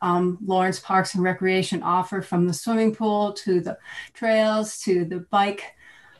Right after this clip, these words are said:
um, loop. And so it's, it's a passion of mine. So it's a,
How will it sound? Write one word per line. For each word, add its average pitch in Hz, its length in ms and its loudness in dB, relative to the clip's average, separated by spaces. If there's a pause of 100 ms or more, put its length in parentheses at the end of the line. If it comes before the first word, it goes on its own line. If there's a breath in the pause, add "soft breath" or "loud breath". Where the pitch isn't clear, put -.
(120)
um, 185 380 0
loop. 208 420 0
And 180 500 2
so 180 560 0
it's, - 420 -2
it's 185 120 -2
a 214 60 -2
passion 226 440 0
of 185 80 0
mine. 185 320 2
So 185 180 -2
it's 175 140 -4
a, 185 100 -6